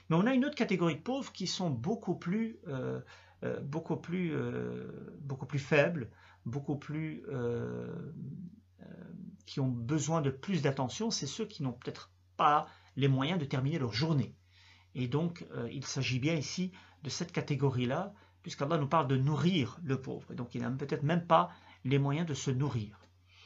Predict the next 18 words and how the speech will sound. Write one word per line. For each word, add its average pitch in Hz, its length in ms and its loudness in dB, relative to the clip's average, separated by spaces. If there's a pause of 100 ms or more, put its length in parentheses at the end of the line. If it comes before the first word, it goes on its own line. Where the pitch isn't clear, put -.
(680)
Euh, 135 260 2
donc, 226 280 2
on 233 100 6
a 262 60 6
ces 214 180 2
deux 190 180 2
catégories 185 500 0
de - 40 -12
personnes 175 560 -4
qui 151 120 -10
sont 160 460 -6 (160)
très - 220 -2
faibles, 165 560 -2
très - 200 0
vulnérables 151 800 0 (360)
dans 151 200 0
la 170 100 0
société. - 540 -8